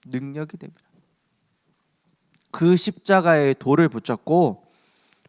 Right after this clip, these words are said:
우리는 영적 싸움 싸우는 겁니다. 어, "영접하는 자, 곧 그 이름을 믿는 자들에게 하나님의 자녀가 되는 권세를 주셨다." 했어요. 그 권세로 싸워 이길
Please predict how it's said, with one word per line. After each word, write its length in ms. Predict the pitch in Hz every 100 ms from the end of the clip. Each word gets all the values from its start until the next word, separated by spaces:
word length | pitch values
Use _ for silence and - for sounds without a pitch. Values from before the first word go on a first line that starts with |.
| -
우리는 340 | 127 123 110
영적 320 | 117 120 117
싸움 320 | 104 113 110 110
싸우는 300 | 113 113 110
겁니다. 380 | 104 101 - _ _ _ _ _ _ _ _ _ _ _ -
어, 320 | 120 113 107
"영접하는 640 | 117 147 165 180 170 151 135
자, 80 | 135
곧 320 | - 151 -
그 140 | -
이름을 420 | 165 160 156 143
믿는 400 | 120 127 143 156
자들에게 420 | 139 131 117 113 113
하나님의 520 | - 151 139 120 110
자녀가 380 | - 113 110 110
되는 280 | 104 98 -
권세를 520 | - 113 113 127 127
주셨다." 360 | - - -
했어요. 260 | 131 - - _ _ _ _ _ _ _ _ -
그 280 | 202 233 233
권세로 640 | 151 156 160 185 180 160
싸워 440 | - 196 208 190
이길 600 | 143 139 165 214 147 95